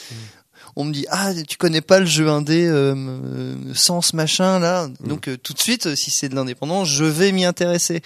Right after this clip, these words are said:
Speaker 1: Mm.
Speaker 2: Donc, euh, vis-à-vis de moi, ce sera un argument de vente.
Speaker 1: Mm.
Speaker 2: Mais ce, ce sera pas obligatoirement le cas pour, pour tout le monde, hein.
Speaker 1: D'accord, ok. Alors, pourquoi est-ce que l'indépendant est pour toi une, un argument de vente ? Parce que les éditeurs sont méchants ?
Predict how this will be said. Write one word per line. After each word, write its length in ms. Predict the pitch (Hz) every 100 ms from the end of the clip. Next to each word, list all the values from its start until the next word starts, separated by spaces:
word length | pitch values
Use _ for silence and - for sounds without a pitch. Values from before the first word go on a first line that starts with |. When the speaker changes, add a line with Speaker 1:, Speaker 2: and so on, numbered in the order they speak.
| -
Speaker 1:
Mm. 180 | 110 110
Speaker 2:
Donc, 180 | 143 - _ - _ _
euh, 140 | 131 127
vis-à-vis 380 | 131 143 127
de 60 | 127
moi, 160 | 151 202
ce 160 | -
sera 180 | 147 -
un 100 | 165
argument 380 | 160 151 156 160
de 60 | 147
vente. 280 | 151 143 - -
Speaker 1:
Mm. 40 | 117 113 - _ - - _
Speaker 2:
Mais 100 | 131
ce, 220 | - 127
ce 160 | 113 -
sera 200 | - 123
pas 260 | - 147 143
obligatoirement 600 | 127 123 113 123 123 120
le 60 |
cas 140 | 120 156
pour, 300 | 131 123 117
pour 160 | 120
tout 100 | -
le 60 | 151
monde, 160 | 180 151
hein. 340 | 131 _ -
Speaker 1:
D'accord, 320 | 117 113 127
ok. 180 | 131 113 107 - _ - -
Alors, 200 | 127 123
pourquoi 300 | - 151 196
est-ce 120 | 180
que 80 | -
l'indépendant 540 | 135 135 135 139 139 160
est 40 |
pour 140 | 143 127
toi 140 | 147
une, 140 | 135 123
un 140 | 123
argument 360 | 127 131 135 123
de 80 |
vente ? 320 | 110 113 110 - _ _ _ _ _ _ _
Parce 120 | 120
que 80 | -
les 140 | 131 123
éditeurs 300 | 131 127 135
sont 120 | 139
méchants ? 360 | 135 135 190